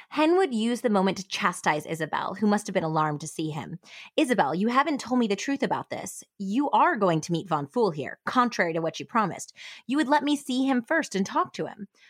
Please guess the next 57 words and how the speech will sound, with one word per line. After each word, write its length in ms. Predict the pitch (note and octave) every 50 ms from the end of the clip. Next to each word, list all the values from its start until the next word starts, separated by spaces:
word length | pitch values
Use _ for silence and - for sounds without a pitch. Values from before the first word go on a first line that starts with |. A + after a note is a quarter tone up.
| - _
Caught 220 | - - B3+ B3+
off 180 | A#3+ G#3 G3 -
guard, 360 | - G3+ A3+ C#4 B3+ G#3+ G3
Isabel 320 | G3 G#3 F#3+ G3 G#3 G3
responded, 500 | F#3+ F#3+ F#3+ - G#3 F#3+ F#3+ F#3+ F#3+ F#3 - -
"No, 480 | A3 C4 C4+ B3 A#3 A#3 A#3+ C4 C#4+ C4+
no, 240 | B3 B3+ B3+ C#4+
I'm 140 | E4 G4 F4+
not." 400 | A#3+ F3+ D#3+ D3+ E3 G#3 A#3+ C4+ _ _ _ _ _ _ _ _ _ _
"Now, 300 | - G#3+ A3 G#3 G3+ F#3 -
Isabel, 460 | G3 D#3+ C#3 C3+ - - - - F3+ - -
I 280 | G#3 G#3 G#3 G#3 G#3+
know 200 | G#3 F3+ D#3+ D3
better. 380 | D3 - - - - - - _ _ -
I 300 | G#3+ A3+ A#3+ B3+ C4+ C4+
know 180 | A#3+ G#3+ G3+ F#3+
he 160 | F3 F3+ F3
is 80 | E3
on 140 | D#3+ D#3+ D#3+
his 120 | D#3+ D#3 D#3
way 140 | D#3+ D3+
down 300 | D3+ D3+ C#3+ B2+ G#2 D3
here. 240 | D3 D#3 - - - - -
You 160 | G#3 A#3+ C#4
said 320 | C#4 - - A#3 A3+ G3
you 100 | G3+ G#3
wouldn't 220 | F3+ G3 G3+ G3 -
see 200 | - - G3+ F#3
Von 240 | D#3+ E3 D#3 D#3 D#3
Pfohl, 360 | - - F#3+ E3 D#3 C#3+ -
and 160 | - F#3+ F#3+
now 220 | F#3 G3 G3+ G#3 G3
you're 180 | G3 F3+ F3
about 220 | E3+ E3+ E3+ D#3 -
to 100 | - F3
meet 160 | F3+ F3 -
him. 240 | - D#3 - - F#3+ _ - - - - _
This 140 | - G3+ F#3
is 100 | F3+ E3
the 80 | D#3+ F3
worst 320 | E3 E3 F3 D#3 - -
thing 160 | - D3 D3
you 80 | D3 C#3
can 160 | - C3 C3+
do. 220 | B2+ - - - - - _ _ _ _ _ _ _ _ _ _ _ -
When 140 | A3+ G3 G#3
you 140 | A#3 B3+ A#3+
reach 200 | C4+ C4 - -
a 60 | G#3+
point 260 | - - F#3+ F3+ E3
with 120 | F#3 F3+
a 20 | F3
person 300 | - F#3+ E3 E3 - F#3
that 100 | E3+ D#3
is 100 | D#3+ -
threatening 400 | - - - - - F3 D#3+ D#3+
you, 280 | D#3+ D#3 D3 D3 D#3+